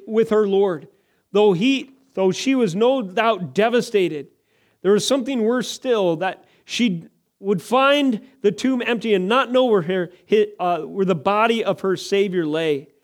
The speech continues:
Twenty eleven, the Gospel of John. "Mary stood weeping outside the tomb,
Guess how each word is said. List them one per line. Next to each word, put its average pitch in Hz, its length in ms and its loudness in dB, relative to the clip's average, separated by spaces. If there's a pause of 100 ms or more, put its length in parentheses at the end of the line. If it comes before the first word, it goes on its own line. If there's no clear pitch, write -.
(800)
Twenty 175 240 -4
eleven, 151 540 -2 (320)
the 156 60 -18
Gospel 170 440 -2
of 165 80 -4
John. 170 340 -2
"Mary 202 280 2
stood 202 280 0
weeping 190 380 -2
outside 190 460 0
the 175 80 0
tomb, 175 500 -2